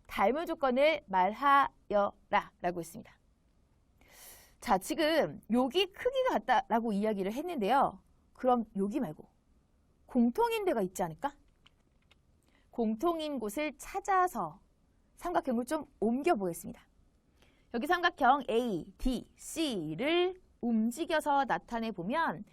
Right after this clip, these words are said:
삼각형 에이비씨하고요. 모양이 같게끔 한번 만들어 보는 거예요. 그래서 요렇게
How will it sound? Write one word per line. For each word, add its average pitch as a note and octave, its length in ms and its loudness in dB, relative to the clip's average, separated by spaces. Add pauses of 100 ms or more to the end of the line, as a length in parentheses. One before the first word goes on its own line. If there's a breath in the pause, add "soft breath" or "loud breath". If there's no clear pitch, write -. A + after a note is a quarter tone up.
(180 soft breath)
삼각형 A4 500 -2
에이비씨하고요. G#3+ 1000 0
모양이 A3 340 0
같게끔 G3 760 -6 (300 soft breath)
한번 B3+ 200 -4
만들어 G3 320 0
보는 F3 200 -6
거예요. - 180 -16 (800)
그래서 B3+ 640 4
요렇게 F3+ 600 -4